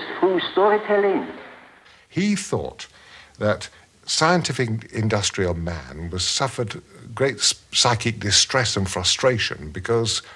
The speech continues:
Speaker 2: the religious side of our nature was repressed. Jung was trying to speak to that, to bring it forward. According to the Jungian tradition,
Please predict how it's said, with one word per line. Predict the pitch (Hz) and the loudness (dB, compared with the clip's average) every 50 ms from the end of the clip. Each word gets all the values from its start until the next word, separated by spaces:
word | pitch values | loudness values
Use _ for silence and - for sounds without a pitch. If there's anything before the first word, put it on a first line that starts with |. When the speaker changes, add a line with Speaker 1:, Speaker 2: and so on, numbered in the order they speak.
| - - | -10 -4
Speaker 2:
the | 117 | -2
religious | 104 107 113 127 156 185 165 139 151 - - | 0 2 2 4 4 2 4 2 2 0 0
side | - 95 87 82 78 | 0 -2 -2 -4 -6
of | 78 80 | -6 -6
our | 85 82 85 | -6 -4 -2
nature | 85 82 85 90 - - - | -2 -2 -4 -4 -6 -6 -6
was | 101 101 101 120 | -6 -6 -6 -8
repressed. | 135 113 - - - 143 - - - - - - - - - - | -8 -10 -6 -2 -2 -2 -2 -2 -6 -10 -10 -12 -14 -14 -12 0
Jung | - 135 170 180 180 | 4 6 8 8 8
was | 170 147 - | 6 6 4
trying | - - 104 95 | 4 2 2 2
to | - 98 | 2 2
speak | - - - - 190 180 190 | 0 0 0 0 -2 -2 -2
to | - - 85 | -6 -10 -10
that, | - 67 - - - - - - - _ | -8 -8 -10 -10 -12 -16 -20 -20 -14 _
to | - 127 | -2 -2
bring | 104 90 127 151 156 156 | 0 2 2 4 4 2
it | 151 - | 0 -2
forward. | - - 135 113 90 78 82 80 - - - - | -2 -2 0 0 0 -2 -4 -8 -12 -14 -16 -16
According | - - - 185 214 247 269 269 240 | -12 -6 -2 -2 0 0 0 -2 -2
to | - - 143 | 0 0 2
the | 120 120 113 107 107 104 | 4 4 4 4 2 0
Jungian | - 113 107 139 170 160 123 113 104 95 | 0 2 2 2 2 2 2 2 2 2
tradition, | 90 - - 92 107 139 143 - - - - 65 60 65 82 107 120 113 | 0 -4 -6 -6 -4 -2 0 0 0 0 -2 -6 -8 -6 -6 -4 -4 -6